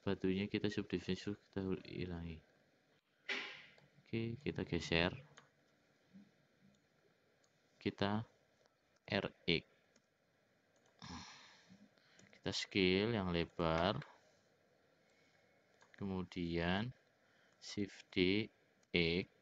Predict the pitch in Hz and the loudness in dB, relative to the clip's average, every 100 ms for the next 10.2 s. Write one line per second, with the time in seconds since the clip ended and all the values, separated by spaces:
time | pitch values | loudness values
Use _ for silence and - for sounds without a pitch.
0 | _ - - - 85 85 85 - 82 - | _ -20 -20 -8 -2 -2 -2 -8 -6 -2
1 | 85 - 90 87 95 107 117 117 _ _ | -2 -4 -2 0 0 -2 -4 -10 _ _
2 | _ _ _ _ _ _ _ _ _ _ | _ _ _ _ _ _ _ _ _ _
3 | _ _ _ _ _ _ _ _ _ _ | _ _ _ _ _ _ _ _ _ _
4 | _ - - - 95 - - - 95 101 | _ -14 -4 0 0 -4 -6 2 4 4
5 | 110 - - _ _ - 92 - 92 87 | 2 -2 -10 _ _ -12 -8 0 4 6
6 | 92 123 - - - - _ _ _ _ | 6 2 -6 -16 -20 -20 _ _ _ _
7 | _ _ _ _ _ _ _ _ _ _ | _ _ _ _ _ _ _ _ _ _
8 | _ _ _ _ _ - - - _ _ | _ _ _ _ _ -20 -20 -20 _ _
9 | _ - - 101 - - - - 98 95 | _ -12 -4 -4 -4 -12 -14 0 4 6
10 | 104 127 | 4 2